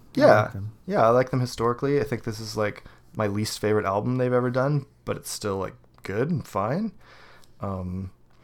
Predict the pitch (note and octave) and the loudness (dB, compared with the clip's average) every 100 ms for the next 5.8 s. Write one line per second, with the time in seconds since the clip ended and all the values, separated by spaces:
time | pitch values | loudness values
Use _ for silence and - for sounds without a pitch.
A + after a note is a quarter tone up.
0 | - - - - - - A#2 A2+ A2+ G#2+ | -14 -14 -14 -20 -20 -4 -2 2 2 2
1 | - A#2 B2+ C3+ B2 C3 A2+ A#2 A2 G#2 | 4 4 4 2 2 2 4 2 2 0
2 | - G#2+ A2 A2+ A#2+ B2 B2+ B2+ C3 D3 | 0 -2 0 0 0 -2 -2 0 2 0
3 | - _ - - - B2 B2+ B2 A#2+ A2+ | -4 _ -20 -16 -8 -6 -4 -2 -2 0
4 | C3 - C3 C3 C3+ - G#2+ F#2+ F#2 - | -2 -4 -2 2 2 0 -4 -4 -6 -2
5 | G#3 C#3 G2 A#2 D3 - C#3+ A2 | 2 4 4 2 -2 -4 -4 -4